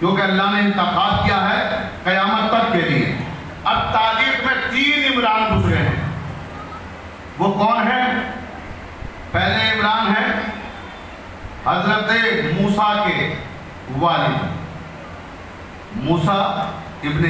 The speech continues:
इमरान, यानी हजरत मूसा के वालिद हैं वो भी इमरान हैं।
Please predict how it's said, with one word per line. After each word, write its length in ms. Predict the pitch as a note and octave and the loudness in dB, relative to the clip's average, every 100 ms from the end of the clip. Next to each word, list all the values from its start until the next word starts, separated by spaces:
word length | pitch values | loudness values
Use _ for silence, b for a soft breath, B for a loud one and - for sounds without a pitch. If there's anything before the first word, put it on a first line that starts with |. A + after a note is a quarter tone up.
| D#3 | 4
इमरान, 520 | C#3+ B2+ G#2+ G#2 - - - - - - - - | 4 4 2 0 0 -4 -8 -10 -12 -14 -14 -4
यानी 220 | D3+ F3 G3+ | -2 0 2
हजरत 420 | C#3+ E3+ F#3+ F#3+ F#3+ | 2 0 0 0 0
मूसा 280 | F#3 F3+ E3+ | 2 2 2
के 140 | F3 F3+ | 2 2
वालिद 320 | E3+ E3+ F#3 | 2 2 4
हैं 160 | F3 E3+ | 4 2
वो 100 | D#3+ | 2
भी 120 | E3 | 4
इमरान 360 | D#3+ D#3+ D#3 D#3 | 2 4 4 4
हैं। 280 | D#3+ D#3+ | 2 0